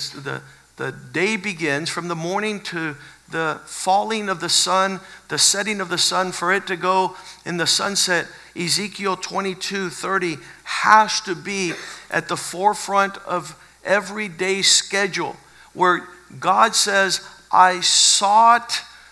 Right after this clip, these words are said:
for a man. I sought for a man among them who would stand in the gap, who would,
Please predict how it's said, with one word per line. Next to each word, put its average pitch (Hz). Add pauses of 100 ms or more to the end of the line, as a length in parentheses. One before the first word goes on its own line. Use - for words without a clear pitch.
for 190
a 180
man. 180 (960)
I 170
sought 214 (280)
for -
a 175
man 170 (500)
among 190
them 156 (1040)
who 202
would 190 (1600)
stand 254
in 220
the 202
gap, 214 (840)
who 220
would, 190